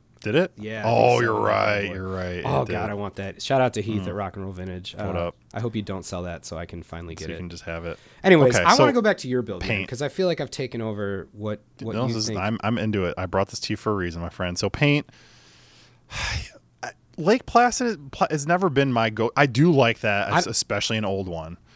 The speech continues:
Speaker 2: Yeah.
Speaker 1: Uh, it's never been my, like, first thought. I, I'm still, I still think I'm gonna s-, I still think I'm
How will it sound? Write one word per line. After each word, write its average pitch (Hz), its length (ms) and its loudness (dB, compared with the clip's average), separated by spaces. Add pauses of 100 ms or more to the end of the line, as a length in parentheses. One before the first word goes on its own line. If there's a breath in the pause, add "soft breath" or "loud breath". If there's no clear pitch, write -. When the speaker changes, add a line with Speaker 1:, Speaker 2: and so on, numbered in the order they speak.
Speaker 2:
Yeah. 113 200 -2
Speaker 1:
Uh, 98 260 -4
it's - 160 -4
never 165 240 6
been 196 140 4
my, 156 180 4
like, 117 220 -4
first - 680 -4
thought. 90 320 -4
I, 113 140 2 (140)
I'm 143 100 0
still, 202 320 4
I 147 100 4
still 202 220 0
think 214 220 0
I'm 185 100 6
gonna 156 160 2
s-, - 340 0
I 123 100 0
still 147 200 -2
think 175 220 0
I'm 131 240 2